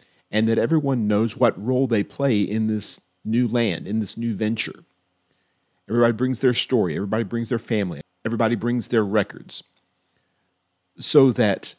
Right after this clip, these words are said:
they can feel like they're a part of things, and they are a part of things. It's not just the line of David that this is all about. This is about the nation as a whole. If you're a partaker of Abraham, Isaac, and Jacob, you're a part of this plan.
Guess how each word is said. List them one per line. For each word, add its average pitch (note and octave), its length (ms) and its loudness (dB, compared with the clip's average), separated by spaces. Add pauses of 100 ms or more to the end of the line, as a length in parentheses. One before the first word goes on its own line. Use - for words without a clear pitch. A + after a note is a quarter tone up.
(120)
they C3 220 2
can E3+ 180 0
feel C3+ 560 0
like A2 160 -4
they're C3 160 2
a C#3 60 0
part C3+ 260 2
of G2+ 60 -4
things, - 380 -14 (200)
and F3 100 2
they G3 120 4
are F#3 180 6
a - 60 4
part - 240 -4
of D#2 100 -10
things. - 400 -12 (680)
It's A2 160 -4
not D3+ 220 0
just C#3+ 320 2
the G#2+ 80 0
line G#2 200 2
of E2 140 -6
David F#2+ 420 2
that F#2 120 -14
this G2+ 180 -8
is F#2 100 -12
all D2+ 160 -10
about. D#2 460 -10
This C3 200 0
is D3 220 -4
about F#2 540 -2 (180)
the A2+ 80 -2
nation A#2 380 2
as G2+ 100 -4
a G#2 100 0
whole. G#2 360 -2 (560)
If F#2+ 180 -8
you're B2+ 160 4
a A#2 60 0
partaker A#2+ 500 2
of G2+ 540 2
Abraham, G#2+ 380 0
Isaac, G2 320 -2
and F#2 120 -6
Jacob, B2 460 -6 (720)
you're C#3+ 140 2
a E3 40 2
part F3+ 240 4
of C#3+ 60 0
this C#3 160 4
plan. C#3+ 440 0